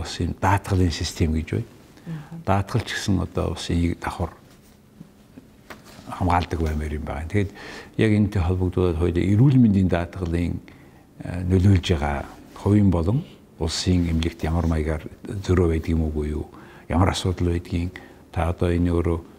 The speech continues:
Speaker 1: энэ хувийн эмнэлгийг яг төрөлдсөн нүдний чиглэлээр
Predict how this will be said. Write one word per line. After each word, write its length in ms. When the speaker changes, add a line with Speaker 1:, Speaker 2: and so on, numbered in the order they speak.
Speaker 1:
энэ 100
хувийн 380
эмнэлгийг 360
яг 160
төрөлдсөн 680
нүдний 420
чиглэлээр 580